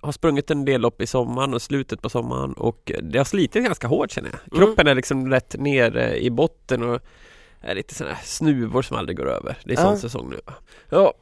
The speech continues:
Speaker 1: men, eh, jag kan lova att jag kommer springa nya lopp. Jag, mm, har en idé här nu om att jag ska göra en lite större satsning
Speaker 2: Mm.
Speaker 1: och springa något lopp, eh, på vårkanten. Jag ska bara hitta rätt lopp, men tanken är att jag ska springa halvmara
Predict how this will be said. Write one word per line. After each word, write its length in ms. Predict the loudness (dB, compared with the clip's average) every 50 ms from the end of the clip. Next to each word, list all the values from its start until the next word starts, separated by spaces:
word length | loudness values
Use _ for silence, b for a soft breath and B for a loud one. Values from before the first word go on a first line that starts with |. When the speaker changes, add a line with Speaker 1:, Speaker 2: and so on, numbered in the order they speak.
| -4 -4 -4 B B B B B B B
Speaker 1:
men, 360 | 6 8 8 8 6 6 8
eh, 640 | 8 10 10 10 10 10 8 8 6 4 2 2 2
jag 120 | 2 4 6
kan 140 | 6 8 10
lova 260 | 10 10 10 8 6
att 80 | 6
jag 80 | 4 2
kommer 140 | 0 0 -2
springa 220 | 0 0 2 2 4
nya 160 | 4 4 4
lopp. 160 | 4 2 0 b b b b b b b
Jag, 500 | 2 6 8 8 10 10 8 6 4 2
mm, 340 | -4 -8 -8 -8 -8 -8 -2
har 360 | 2 4 6 8 8 6 6 4
en 240 | 2 2 2 2
idé 340 | 4 4 6 6 8 8 8
här 140 | 8 6 6
nu 140 | 6 4 2
om 80 | 0
att 80 | 0 0
jag 120 | 0 -2
ska 420 | -2 0 2 2 4 4 4 2 0 -4 _ _ -12 -10
göra 360 | -2 2 4 6 6 6 4 4
en 60 | 2
lite 180 | 0 -2 -4
större 280 | -2 2 4 4 4 4
satsning 580 | 2 2 0 0 -2 -4 0 2 4 4 2 0 -6 _ -2 2
Speaker 2:
Mm. 220 | 4 6 6 4 2
Speaker 1:
och 60 | -4
springa 420 | -2 0 0 2 2 4 2 2
något 360 | 2 2 2 0 0 -2 -8 -6
lopp, 440 | 0 2 4 2 2 2 _ -12 -12 -12 -8 -4
eh, 200 | -2 0 0 0 0 -2 -4 -4 -6 -8 -10 -10
på 100 | -10 -8
vårkanten. 720 | -6 0 2 2 2 2 0 -2 -2 -2 -2 -4 -4 -4 -4 -8 _ _ _ _ b b b b b b b b
Jag 120 | b -10
ska 100 | -6 -2
bara 80 | -2 -2
hitta 340 | -2 -2 -2 -2 -2 -2 -4 _ -6
rätt 280 | -4 -4 -4 -4 -2
lopp, 260 | -2 -2 -2 -2 -4 -14 -12 -6
men 220 | -4 -4 -4 -2
tanken 240 | -4 -4 -2 -2 -2
är 20 |
att 80 | -4 -4
jag 80 | -6
ska 100 | -8 -8
springa 220 | -8 -6 -4 -2 0
halvmara 540 | 2 4 4 4 4 4 4 4 2 0